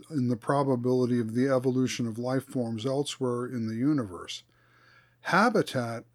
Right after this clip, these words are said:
suitable, uh, for the intelligent of evolution, of intelligent life as we know it, or the hosting of sustainable earthly life to colonize,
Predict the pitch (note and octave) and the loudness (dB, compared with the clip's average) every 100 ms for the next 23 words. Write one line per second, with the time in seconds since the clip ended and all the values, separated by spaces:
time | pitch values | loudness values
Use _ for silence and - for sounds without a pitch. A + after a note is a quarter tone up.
0 | _ _ _ _ - _ - - - - | _ _ _ _ -20 _ -20 -10 -6 -2
1 | - G#3+ F3 A#2+ A2+ G#2+ - _ _ _ | 4 8 8 6 2 -2 -10 _ _ _
2 | _ _ _ - C3 B2 G2+ G#2+ - - | _ _ _ -2 0 0 -4 -8 -8 2
3 | C#3 C3+ C3+ B2+ A#2+ - _ - D3 C3+ | 4 4 2 -2 -8 -10 _ -2 0 0
4 | B2 D#3+ F#3 F3 C#3 C#3 B2+ - C3 B2 | 0 0 2 0 0 -2 -2 -8 -8 -2
5 | C3+ C#3+ C#3 C3 C3+ A#2 - - C3+ B2+ | 0 2 0 0 -2 -4 -10 -4 -4 -4
6 | - - B2+ D3+ D3+ B2 B2 B2+ C3 C3 | -6 -4 -2 0 0 -2 -6 -2 -2 0
7 | B2+ A2 A2+ D3+ A3 C#3+ G2+ F2 - _ | 0 -2 -2 4 4 4 0 -6 -16 _
8 | _ _ _ - _ _ - E3 G3+ E3+ | _ _ _ -20 _ _ 4 10 12 12
9 | A2+ C3 C3+ - B2 C3 E3 - C#3+ B2+ | 10 2 -2 0 2 4 4 4 2 2
10 | C3 A#2+ A#2 A2+ - C3+ - D#3 D3 C#3+ | 2 0 -2 -6 -4 -2 -2 2 4 4
11 | A#2+ A#2+ B2 E3 F#3 - C#3+ A#2 A2 A2 | 2 0 0 2 0 2 0 2 -2 -4
12 | G2+ - _ _ _ - - - E3 G3 | -6 -12 _ _ _ -4 -4 0 2 4
13 | D#3 A2 G2 F#2+ G2+ - | 2 2 -4 -8 -10 -12